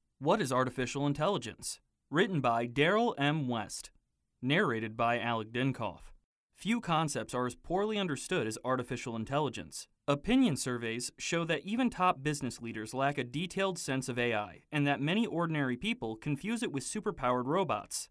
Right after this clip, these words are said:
or hyper-intelligent devices. Hollywood helps little in this regard by fusing robots and advanced software into self-replicating automatons, such as the Terminator's Skynet or the evil hal seen in Arthur Clarke's two thousand one,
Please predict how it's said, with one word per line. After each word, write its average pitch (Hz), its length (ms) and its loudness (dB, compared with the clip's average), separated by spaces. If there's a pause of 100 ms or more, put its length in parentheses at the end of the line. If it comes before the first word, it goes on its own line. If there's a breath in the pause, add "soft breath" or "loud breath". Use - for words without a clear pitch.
(100)
or 135 140 2
hyper-intelligent 156 920 0
devices. 110 680 -4 (280)
Hollywood 233 520 4
helps 190 320 0
little 143 360 -2
in 117 100 0
this 120 180 -4
regard 123 360 0
by 131 140 0
fusing 156 460 0
robots 139 480 2
and 147 120 0
advanced 135 440 0
software 131 580 0
into 151 180 0
self-replicating 156 1000 -2
automatons, 135 840 -4 (100)
such 165 260 2
as 143 120 -2
the 139 100 0
Terminator's 135 580 0
Skynet 180 560 0 (120)
or 151 120 0
the 143 220 -2
evil 147 240 2
hal 170 400 2
seen 151 260 0
in 135 120 2
Arthur 143 320 -2
Clarke's 185 440 2
two 156 160 -4
thousand 127 380 0
one, 143 320 0